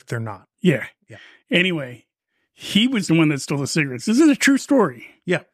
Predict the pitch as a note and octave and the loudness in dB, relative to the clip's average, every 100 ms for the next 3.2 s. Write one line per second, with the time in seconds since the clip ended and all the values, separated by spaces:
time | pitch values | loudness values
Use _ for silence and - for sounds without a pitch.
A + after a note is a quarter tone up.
0 | - F#3+ D3 - _ _ _ _ _ _ | -4 -2 -2 -4 _ _ _ _ _ _
1 | G3 B3+ C#4 D4+ B3+ G#3 - A3 E3+ C#3+ | 2 2 2 -2 -2 0 0 2 2 0
2 | G3 - - _ _ _ _ _ _ D#3+ | -4 -10 -14 _ _ _ _ _ _ -2
3 | D3+ | -2